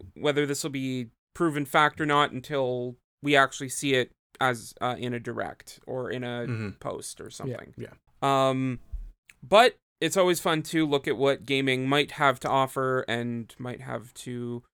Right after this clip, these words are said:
Speaker 1: show in the future. So look forward to future posts from Nintendo for something like that.
Speaker 2: It's always fun to speculate.
Speaker 3: Yeah,
Speaker 1: Yeah,
Speaker 3: I,
Speaker 1: yeah.
Speaker 3: I will say that normally I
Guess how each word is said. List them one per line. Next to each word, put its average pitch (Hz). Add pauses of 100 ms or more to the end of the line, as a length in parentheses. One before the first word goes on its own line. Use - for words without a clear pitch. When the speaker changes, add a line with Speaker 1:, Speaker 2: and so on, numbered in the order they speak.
(140)
Speaker 1:
show 135
in 123
the 123
future. 202
So 123
look 143
forward 170
to 156 (160)
future -
posts 170
from 160
Nintendo -
for 117
something 131
like 135
that. - (280)
Speaker 2:
It's -
always 175
fun 190
to 180
speculate. 120
Speaker 3:
Yeah, 151
Speaker 1:
Yeah, 330
Speaker 3:
I, - (180)
Speaker 1:
yeah. 170
Speaker 3:
I -
will 202
say 170
that 139
normally 135
I 120